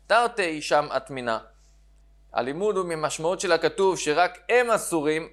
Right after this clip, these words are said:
אז לומדים שזה בא למעט הם ולא שינוייהם, ברגע שהם השתנו זה לא הם עצמם,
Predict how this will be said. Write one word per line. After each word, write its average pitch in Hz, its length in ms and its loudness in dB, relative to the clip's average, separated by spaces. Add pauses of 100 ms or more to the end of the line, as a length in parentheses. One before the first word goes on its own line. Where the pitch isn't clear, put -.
אז 139 140 -4
לומדים 202 280 -4
שזה 202 200 -2
בא 202 140 4
למעט 185 480 -2
הם 190 260 0
ולא 175 240 0
שינוייהם, 135 640 -4 (160)
ברגע 160 220 -4
שהם 151 160 -8
השתנו 147 320 -2
זה 127 120 0
לא 139 160 6
הם 135 200 2
עצמם, 101 420 -10